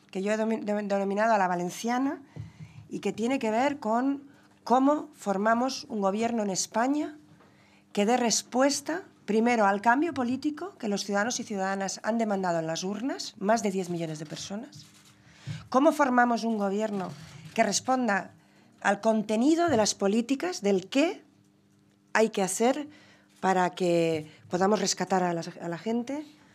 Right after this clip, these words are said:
para que podamos cambiar los recortes por libertades, para que podamos cambiar, eh, la, la, lo que se ha hecho con los servicios públicos, esos infames recortes en los servicios públicos,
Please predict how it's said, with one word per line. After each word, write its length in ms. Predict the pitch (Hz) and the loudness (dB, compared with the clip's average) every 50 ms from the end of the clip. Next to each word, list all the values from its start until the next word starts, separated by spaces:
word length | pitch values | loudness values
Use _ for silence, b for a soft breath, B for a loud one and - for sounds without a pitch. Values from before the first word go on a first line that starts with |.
| B B B B B | B B B B B
para 200 | - 185 180 175 | -2 0 0 0
que 120 | 175 185 | -2 -2
podamos 380 | - 185 180 190 214 233 226 - | -2 0 2 2 2 2 0 0
cambiar 540 | - 190 190 190 196 196 208 214 214 208 196 | -2 0 0 2 4 4 6 6 6 6 4
los 200 | 190 180 170 175 | 2 0 0 0
recortes 520 | 175 175 - 202 208 208 208 - 190 175 | -2 0 2 2 2 2 0 -2 -4 -4
por 140 | 190 180 175 | -4 -6 -4
libertades, 920 | 175 170 170 165 165 160 - - 214 226 240 247 262 285 320 311 - - - B B B B B B B B - | -4 -2 -2 -4 -4 -4 -2 0 2 2 2 0 -2 -6 -6 -8 -10 -12 -14 B B B B B B B B -4
para 160 | 202 190 180 | 0 0 0
que 100 | 185 180 | 0 2
podamos 420 | - 180 180 190 202 214 214 - | 2 4 4 4 4 2 2 0
cambiar, 600 | - 190 185 185 185 190 196 208 208 214 214 202 202 B B B B B B B | 0 0 0 0 2 2 4 4 4 4 4 2 -2 B B B B B B B
eh, 640 | - - 190 185 180 175 170 170 165 160 160 - - - - - - | 0 2 4 6 6 6 4 4 2 2 0 -4 -8 -12 -18 -14 -8
la, 440 | - 196 190 180 175 170 165 - - | -6 -4 -4 -4 -4 -6 -6 -6 -8
la, 220 | 175 180 175 165 165 | -8 -8 -10 -10 -12
lo 100 | 170 170 | -14 -10
que 100 | - 165 | -8 -4
se 140 | - 220 | -2 0
ha 100 | 220 226 | 2 2
hecho 220 | 208 208 - 220 208 | 2 0 0 -2 0
con 100 | 208 185 | 0 0
los 120 | 185 185 | 0 0
servicios 400 | - 180 175 196 - 196 165 - | 0 -2 -2 -2 -2 -2 -4 -4
públicos, 680 | - - 247 262 247 262 247 233 - 208 196 185 185 - B B B B B B | -2 0 2 2 4 2 2 0 0 0 -2 -2 -4 -8 B B B B B B
esos 400 | 180 165 - 190 180 170 - - B B B B B | -6 -4 -2 0 -2 -2 -4 -8 B B B B B
infames 840 | - 180 185 175 - - 214 214 226 240 214 196 185 - - - B B B B | 2 2 2 2 4 4 6 6 6 6 4 2 2 0 -2 -6 B B B B
recortes 460 | B 180 185 185 202 208 202 214 190 196 | B -2 0 2 2 0 2 0 -2 0
en 40 | |
los 80 | 185 175 | -2 -2
servicios 320 | - 175 180 170 185 170 | -2 -4 -4 -4 -6 -6
públicos, 540 | - - 220 226 226 220 202 - 185 170 - | -6 -6 -4 -4 -2 -4 -4 -4 -6 -6 -8